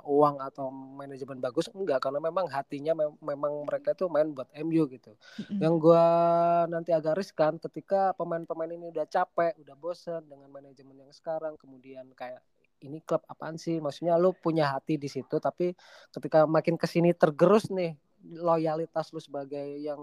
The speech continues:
Speaker 1: lu punya, punya, apa namanya, inte-, in-, identitas M U gitu kan. Mereka bakalan, bakalan cabut kalau misal manajemennya kayak gini terus gitu sebenarnya.
Speaker 2: Iya,
Speaker 1: Jadi
Speaker 2: betul.
Speaker 1: ya, manajemen lu harus lu benerin ketika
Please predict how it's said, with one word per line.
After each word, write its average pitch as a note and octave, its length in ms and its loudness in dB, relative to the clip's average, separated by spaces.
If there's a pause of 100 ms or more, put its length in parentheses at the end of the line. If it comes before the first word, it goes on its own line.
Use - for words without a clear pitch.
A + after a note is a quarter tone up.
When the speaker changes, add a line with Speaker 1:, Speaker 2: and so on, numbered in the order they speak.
(220)
Speaker 1:
lu F3 120 4
punya, D#3+ 320 -2
punya, C#3+ 720 -10
apa D#3 120 -16
namanya, F3 360 -18
inte-, D3+ 320 -4 (160)
in-, C#3+ 200 -20 (380)
identitas D#3 560 0
M D3 160 -2
U E3 160 4
gitu C3+ 160 -8
kan. A#2+ 160 -14
Mereka D#3+ 320 -4
bakalan, E3+ 420 2 (380)
bakalan C#3+ 320 -6
cabut E3+ 400 -2
kalau C3+ 160 -4
misal C#3 160 -8
manajemennya C3+ 640 -8
kayak A#2+ 180 -12
gini B2+ 220 -4
terus D3+ 320 6
gitu A#2+ 160 -6
sebenarnya. A2 320 -16 (260)
Speaker 2:
Iya, G#3+ 220 2
Speaker 1:
Jadi D3+ 100 2
Speaker 2:
betul. D3+ 160 6
Speaker 1:
ya, B2+ 100 4 (520)
manajemen D3 400 2
lu E3 160 4
harus C#3 320 -6
lu D3 160 -6
benerin C#3+ 500 -6
ketika D3 640 -2